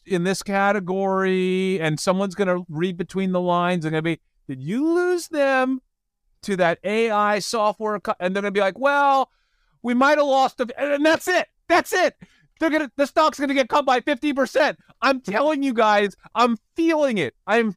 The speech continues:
feeling how this is gonna go down. I don't know how quickly, but I think it's inevitable. And it, right now, it's exciting the crap out of me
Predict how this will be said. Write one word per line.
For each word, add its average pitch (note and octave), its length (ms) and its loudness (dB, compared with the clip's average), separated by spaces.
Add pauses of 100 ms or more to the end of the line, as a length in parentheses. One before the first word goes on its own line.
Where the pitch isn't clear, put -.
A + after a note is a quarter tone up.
feeling C#4 400 0
how A3+ 220 0
this A3+ 180 -4
is G#3+ 80 -18
gonna A3 200 -2
go G#3 180 0
down. F3+ 420 -2
I F#3 100 0
don't C4 200 0
know B3 140 2
how G#3 180 0
quickly, E4 640 -4 (400)
but - 80 0
I G#3+ 140 0 (120)
think C4 400 -4
it's G3 160 -6
inevitable. B3 680 0 (100)
And G3+ 120 -2
it, F#3+ 140 0
right G3+ 300 0
now, G#3+ 240 2
it's - 100 -6
exciting G#3 520 -2
the D3+ 80 -4
crap - 520 0
out D3 180 0
of C#3+ 60 -4
me C3+ 300 -6